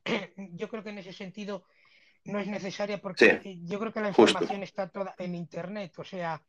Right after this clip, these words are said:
Speaker 2: Ujú.
Speaker 1: tú, eh, quieres hacer, eh, tú tienes
Speaker 2: <clears throat>
Speaker 1: deter-, determinado problema o determinado problema con tu móvil, con tu ordenador,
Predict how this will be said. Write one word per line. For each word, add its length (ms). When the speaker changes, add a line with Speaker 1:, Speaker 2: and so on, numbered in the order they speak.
Speaker 2:
Ujú. 400
Speaker 1:
tú, 380
eh, 840
quieres 320
hacer, 400
eh, 360
tú 120
tienes 340
Speaker 2:
<clears throat> 120
Speaker 1:
deter-, 480
determinado 760
problema 600
o 60
determinado 640
problema 360
con 200
tu 300
móvil, 440
con 280
tu 160
ordenador, 880